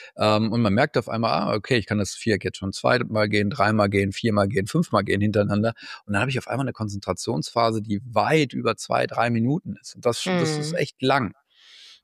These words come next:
Speaker 1: Und, ähm, aber auch wie schwer es uns Menschen fällt, äh,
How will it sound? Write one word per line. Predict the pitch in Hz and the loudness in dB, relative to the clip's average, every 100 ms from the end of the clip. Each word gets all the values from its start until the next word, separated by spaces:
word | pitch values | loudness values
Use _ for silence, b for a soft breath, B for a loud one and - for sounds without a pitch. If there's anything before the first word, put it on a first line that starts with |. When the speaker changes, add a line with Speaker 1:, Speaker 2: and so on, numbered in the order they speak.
| _ | _
Speaker 1:
Und, | 107 104 104 107 101 113 | 0 4 6 4 2 0
ähm, | 98 107 104 101 101 104 | 2 2 2 2 2 0
aber | 107 117 | 2 2
auch | 117 | 2
wie | 120 | -2
schwer | - 127 | 0 2
es | 113 | 2
uns | 104 - | -2 -2
Menschen | 123 247 233 95 | 0 0 -2 -6
fällt, | - 90 92 - - | -6 -2 -4 -6 -6
äh, | 52 53 | -2 -2